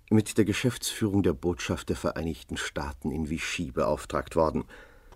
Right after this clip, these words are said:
Gewiss an einem der unglücklichsten Tage während der langen Geschichte der britisch-französischen Beziehungen. Seitdem Frankreich vor den Deutschen die Waffen gestreckt hatte, galt die größte Sorge des britischen Premiers Churchill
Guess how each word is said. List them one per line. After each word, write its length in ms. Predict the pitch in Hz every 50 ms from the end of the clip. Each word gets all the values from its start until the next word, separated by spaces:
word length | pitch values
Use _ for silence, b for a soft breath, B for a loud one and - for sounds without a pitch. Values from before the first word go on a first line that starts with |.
| b b b b -
Gewiss 340 | - 156 135 127 143 - -
an 120 | 101 90
einem 240 | 92 92 87 85 87
der 160 | 82 85 -
unglücklichsten 720 | 117 113 101 - - 82 73 - 80 71 - - - - 78
Tage 440 | - 95 87 78 76 73 76 73 67
während 260 | 73 65 67 71 69
der 60 | 71
langen 340 | 71 73 76 71 69 73 73
Geschichte 480 | 71 71 - - 85 80 - - - 80
der 100 | 78 73
britisch-französischen 1080 | 64 - 78 - - 71 67 - - - 78 - - - 71 67 - 65 - - 71
Beziehungen. 520 | 65 73 - - 95 87 78 71 62 62 - - - - - - - - - - - - - - - - - - - - - -
Seitdem 440 | 101 107 147 151 - - 160 165 160
Frankreich 760 | - - 139 143 151 147 - - 151 156 160 - - - -
vor 160 | - 131 107
den 160 | 104 101 87
Deutschen 400 | - 101 104 110 - - - 113
die 160 | 104 104 82
Waffen 260 | 92 85 - - 92
gestreckt 440 | 80 87 - - - 117 - - -
hatte, 240 | 123 120 - 165 - b b b b b b b b b b b b
galt 320 | - 127 147 151 - -
die 100 | 120 107
größte 360 | - 101 131 165 - - - 104
Sorge 380 | 80 87 87 92 107 120 127
des 160 | 107 98 -
britischen 420 | - 98 117 - 110 - - 92 82
Premiers 460 | - - 95 85 78 82 - - -
Churchill 560 | - - 113 98 87 - - - 117 113 120